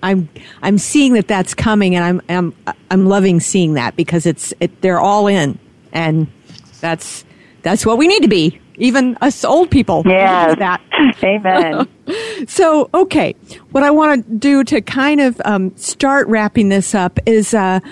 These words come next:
Speaker 1: you know, you've done a lot of writing in your day, and, uh, you've been very effective with the written word. And, um, you know, there's a lot of authors or aspiring authors that are listening to this show today. And, um,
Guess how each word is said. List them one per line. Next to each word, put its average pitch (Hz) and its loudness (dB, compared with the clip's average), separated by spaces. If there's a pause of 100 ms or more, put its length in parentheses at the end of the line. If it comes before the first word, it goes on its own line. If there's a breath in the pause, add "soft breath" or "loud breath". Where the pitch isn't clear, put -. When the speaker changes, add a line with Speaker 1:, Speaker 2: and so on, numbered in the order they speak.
(380 loud breath)
Speaker 1:
you 247 4
know, 247 4
you've 262 2
done 226 2
a 180 0
lot 185 0
of 208 -4
writing 165 0
in 160 -2
your 156 0
day, 156 0
and, 180 -2
uh, 180 -2
you've 185 -6
been 190 0
very 214 2
effective 208 -2
with 196 0
the 185 0
written 196 2
word. 165 0 (400 loud breath)
And, 220 2
um, 226 0
you 233 2
know, 233 4
there's 220 0
a 214 0
lot 226 2
of 294 0
authors 240 2
or 190 2
aspiring 214 0
authors 202 0
that 196 0
are 175 2
listening 196 0
to 269 0
this 285 2
show 165 0
today. 160 2 (440 loud breath)
And, 269 4
um, 277 2